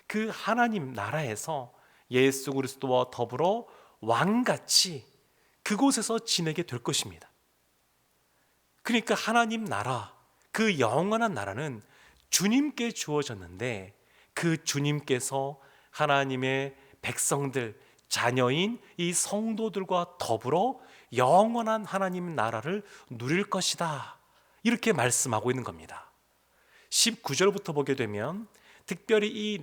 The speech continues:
네 짐승들 중에서, 어, 넷째 짐승에 대해서 특별히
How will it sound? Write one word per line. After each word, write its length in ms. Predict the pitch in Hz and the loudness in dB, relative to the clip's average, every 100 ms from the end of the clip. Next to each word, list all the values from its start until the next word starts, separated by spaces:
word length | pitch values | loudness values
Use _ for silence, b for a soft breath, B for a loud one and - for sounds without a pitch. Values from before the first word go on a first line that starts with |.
| 113 | 0
네 400 | 120 170 202 214 | 2 4 2 0
짐승들 800 | - 131 143 143 190 175 185 175 | -2 -2 -2 -4 -4 -2 -2 -2
중에서, 840 | 139 131 123 117 180 220 269 - - b b b b b | -2 -2 -2 0 2 2 0 -4 -20 b b b b b
어, 100 | - 113 | -16 -4
넷째 640 | 107 143 175 - 269 254 | 2 2 2 -4 -2 0
짐승에 540 | - 160 156 170 165 | -2 -2 -2 -2 -2
대해서 440 | 156 120 113 - - | -2 -2 -2 -4 -8
특별히 600 | - - 180 147 202 | -10 -4 0 0 -2